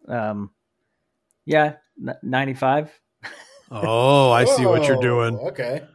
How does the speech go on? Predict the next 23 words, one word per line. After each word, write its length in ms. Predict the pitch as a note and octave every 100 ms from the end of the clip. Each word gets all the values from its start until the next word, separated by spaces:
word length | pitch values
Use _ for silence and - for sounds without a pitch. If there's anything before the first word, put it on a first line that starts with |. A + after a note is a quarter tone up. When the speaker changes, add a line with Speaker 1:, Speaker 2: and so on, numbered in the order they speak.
| _ _ _
Speaker 2:
Oh, 560 | C3+ A#2+ C3 B2+ A#2+ G#2+
man. 640 | G#2 A2+ A2+ A2 G#2 G2 - _ _ -
Speaker 1:
Well, 220 | A3+ - -
okay, 220 | F#3 F#3
so 220 | - G3
the, 280 | F3+ E3+ F#3 -
just 180 | - F3
real 100 | G#3
quick, 200 | G#3 G#3
the 80 | F3+
reason, 440 | E3 D#3+ E3 E3 -
uh, 100 | - - -
like, 340 | - D3 C#3 - _ _ _ _ _ _ _ _ -
go, 120 | E3+ - -
any, 340 | - F#3+ A3+ -
any 240 | E3+ G3+
of 100 | G3+
the, 180 | E3+ D#3+ -
any 180 | E3
of 60 | E3+
the 60 | C#3+
stats 300 | - C#3 C3+
people, 480 | C3+ B2+ A#2 A2